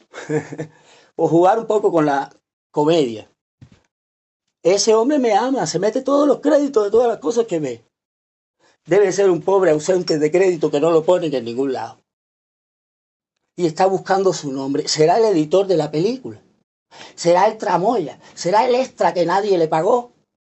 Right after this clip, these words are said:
Será el que ayudó y llevó un día un almuerzo delivery para la producción entera de la película. Y ese es el cuento de su vida.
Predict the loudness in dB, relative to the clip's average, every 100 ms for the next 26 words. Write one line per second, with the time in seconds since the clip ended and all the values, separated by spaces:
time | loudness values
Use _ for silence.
0 | _ _ -20 -20 -4 0 2 2 2 0
1 | 2 2 2 2 2 2 0 0 -2 0
2 | -2 0 0 0 0 2 2 2 2 2
3 | 2 2 -2 -8 -4 -2 -2 0 0 0
4 | -2 0 2 2 2 2 0 0 0 2
5 | 2 0 0 -2 -2 0 0 0 -2 -2
6 | 0 -2 -4 -4 -4